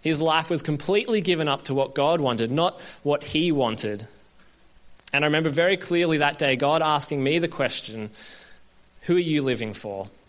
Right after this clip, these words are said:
What are you, what are you living for?" And I had no,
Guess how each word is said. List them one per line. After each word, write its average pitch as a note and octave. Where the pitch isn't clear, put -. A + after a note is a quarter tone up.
What E3+
are C4
you, D#3+
what E3
are -
you F3+
living C3
for?" G2+
And C#3
I D#3+
had D#3+
no, E3+